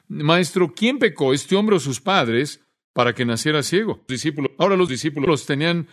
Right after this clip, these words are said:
razón en el sentido de que toda la enfermedad está ligada al pecado, porque si no hubiera pecado, no habría enfermedad. Pero estaban mal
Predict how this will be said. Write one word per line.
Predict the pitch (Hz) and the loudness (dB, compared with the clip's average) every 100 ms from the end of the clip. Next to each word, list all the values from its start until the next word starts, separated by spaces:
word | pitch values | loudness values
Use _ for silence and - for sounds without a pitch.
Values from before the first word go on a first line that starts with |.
| - - | -18 -4
razón | 135 131 185 | -2 0 0
en | 180 | 0
el | 143 | -2
sentido | 131 127 175 | -2 0 2
de | 139 | 0
que | 113 | 0
toda | 175 220 | 2 2
la | 185 | 2
enfermedad | 123 120 123 151 | -2 -2 0 0
está | 151 - 147 | 0 0 0
ligada | 131 139 | 0 0
al | 120 | -2
pecado, | 110 110 160 185 110 - - | -4 -2 0 0 -6 -14 -10
porque | - 123 127 123 _ | -6 0 -2 -2 _
si | - 123 | -6 -2
no | 147 | 2
hubiera | 175 147 | 2 2
pecado, | 113 101 160 147 113 | -2 -2 0 0 0
no | 123 | 0
habría | 120 | -2
enfermedad. | 113 104 98 101 180 147 _ _ _ | -2 -2 -2 0 -2 -4 _ _ _
Pero | - 135 | 0 0
estaban | 135 196 233 160 | 2 0 2 0
mal | 127 156 175 113 | -2 0 0 -2